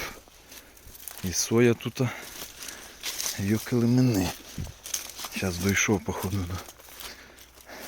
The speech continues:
Бачите, гречка ось до кетюхи такі. І соя тут. На порядок бобики такі.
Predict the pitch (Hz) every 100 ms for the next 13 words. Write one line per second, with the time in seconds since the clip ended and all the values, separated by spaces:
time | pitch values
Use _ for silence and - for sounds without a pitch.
0 | - - - - 101 113 - 92 92 -
1 | - - - - - - 92 95 87 -
2 | 87 87 90 80 - - - - - -
3 | - - - - 101 90 - - 82 -
4 | - 90 - - - - - - - -
5 | - - - 113 - 131 98 87 92 -
6 | - - - - - - - - - -
7 | - - - - - - - 98 110 107
8 | 95 92 92 120 139 - 98 98 -